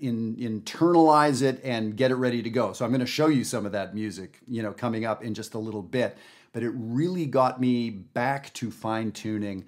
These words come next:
sight reading. Okay, so let's jump into this, and let me give you some really good actionable stuff.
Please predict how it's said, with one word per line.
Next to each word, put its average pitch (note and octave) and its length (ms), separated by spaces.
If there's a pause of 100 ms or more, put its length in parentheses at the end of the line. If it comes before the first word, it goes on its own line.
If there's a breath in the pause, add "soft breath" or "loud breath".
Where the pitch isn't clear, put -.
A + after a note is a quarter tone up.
(260 soft breath)
sight F#2 400
reading. D#2+ 180 (180)
Okay, B2 440
so - 120
let's C#3+ 260
jump C3 280
into A#2+ 220
this, G#2+ 200
and A2+ 160
let B2 100
me D3 60
give C#3+ 140
you B2+ 80
some A2 300
really D#3 220
good C3 140
actionable A2+ 520
stuff. - 360